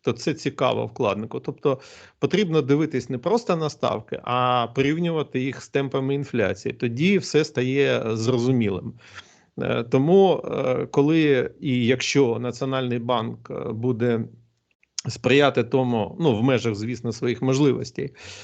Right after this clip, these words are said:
щоб інфляція була менша, і за умови того, що,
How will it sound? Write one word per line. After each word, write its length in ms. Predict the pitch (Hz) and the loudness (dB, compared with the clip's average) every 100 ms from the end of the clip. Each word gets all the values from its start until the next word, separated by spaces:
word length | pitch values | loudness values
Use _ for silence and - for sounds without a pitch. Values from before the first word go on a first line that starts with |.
| - _ | -20 _
щоб 320 | - 131 117 | -2 2 2
інфляція 560 | 127 139 143 120 - 117 | 2 2 2 2 -2 -2
була 280 | 117 117 | 0 0
менша, 580 | 117 165 262 - 127 117 117 _ _ - - _ - | 4 4 4 0 -4 -6 -12 _ _ -20 -20 _ -6
і 720 | 139 135 131 127 127 123 123 123 | -2 0 2 2 2 0 0 -2
за 200 | 127 117 | 0 4
умови 360 | 139 143 151 135 | 4 6 4 4
того, 340 | 127 147 120 | 4 2 2
що, 760 | 117 - 127 127 123 123 123 131 | -2 -2 0 2 0 0 -2 -6